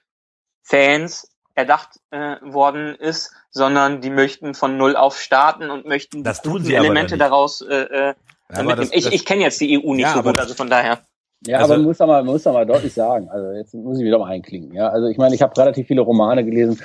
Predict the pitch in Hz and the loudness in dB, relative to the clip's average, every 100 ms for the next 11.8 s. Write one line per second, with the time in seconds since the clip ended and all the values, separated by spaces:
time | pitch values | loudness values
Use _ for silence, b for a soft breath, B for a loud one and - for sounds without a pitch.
0 | B B 113 113 131 143 139 - 139 151 | B B 2 4 6 6 4 4 4 4
1 | - 117 92 90 80 - 110 113 117 107 | 0 -4 -4 -8 -14 0 2 2 0 4
2 | 160 98 87 82 80 - - 80 92 123 | 4 4 0 -8 -14 -16 -20 -18 -8 -8
3 | 139 B B 110 104 156 131 139 131 - | -8 B B -12 -6 -4 -2 2 0 2
4 | 120 117 175 - 147 117 95 - 107 107 | 0 2 0 0 0 2 2 0 0 2
5 | 117 110 147 - - 139 131 - 135 151 | 0 0 0 0 2 4 4 4 2 4
6 | 151 127 190 175 85 - - 135 135 127 | 2 2 0 0 -4 -10 -2 2 2 0
7 | - 156 151 - - - 156 156 156 147 | 0 2 2 0 -8 0 2 4 2 2
8 | 160 113 B B - 120 147 - 151 160 | 2 2 B B 0 4 4 4 2 4
9 | 160 156 - 135 135 - 131 139 180 180 | 4 2 -2 -4 -4 -2 2 4 4 2
10 | 175 - 185 202 208 123 147 156 143 160 | -2 2 2 2 -2 -2 -2 -2 0 4
11 | 180 156 127 - 113 139 175 175 | 4 4 2 0 -2 2 0 -2